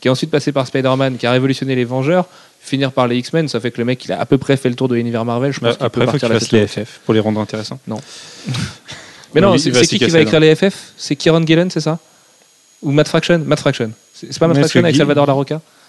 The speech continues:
Speaker 2: Oui, parce que Gillen vient sur X-Men, je crois. Sur, euh, Avenger. Non, sur, euh,
Speaker 1: Sur
Speaker 2: Iron
Speaker 1: Iron
Speaker 2: Man.
Speaker 1: Man, c'est ça.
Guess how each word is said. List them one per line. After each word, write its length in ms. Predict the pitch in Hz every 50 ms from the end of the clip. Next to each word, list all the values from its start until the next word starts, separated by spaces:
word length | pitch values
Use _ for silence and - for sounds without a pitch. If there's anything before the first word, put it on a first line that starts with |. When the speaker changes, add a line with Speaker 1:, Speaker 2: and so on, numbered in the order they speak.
| _ _ -
Speaker 2:
Oui, 160 | 139 143 143
parce 160 | 127 - -
que 80 | - 120
Gillen 380 | 117 120 123 131 139 143 135
vient 160 | 120 120 113
sur 260 | 110 - - 110 110 110
X-Men, 300 | 107 - - 110 104 104
je 60 | -
crois. 180 | - - 147 -
Sur, 200 | - - 131 123
euh, 340 | 123 117 117 113 113 110 110
Avenger. 280 | 110 113 113 113 120 127
Non, 200 | 151 139 139 147
sur, 220 | 139 - - 135 123
euh, 80 | 120
Speaker 1:
Sur 120 | 117 120 139
Speaker 2:
Iron 240 | 147 143 143 147 147
Speaker 1:
Iron 60 | 147
Speaker 2:
Man. 220 | 139 135 127 113
Speaker 1:
Man, 80 | 110 107 -
c'est 100 | - 135
ça. 180 | - 123 107